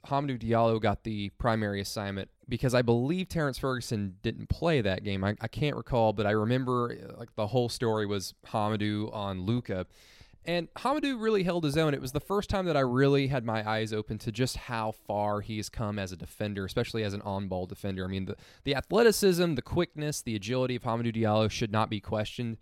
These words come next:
So the foundation for him to be a very, very good ball-stopping wing defender,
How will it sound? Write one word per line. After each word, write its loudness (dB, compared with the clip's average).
So 0
the 0
foundation 2
for -6
him 0
to -4
be 0
a 2
very, -2
very 2
good 2
ball-stopping 0
wing 0
defender, -2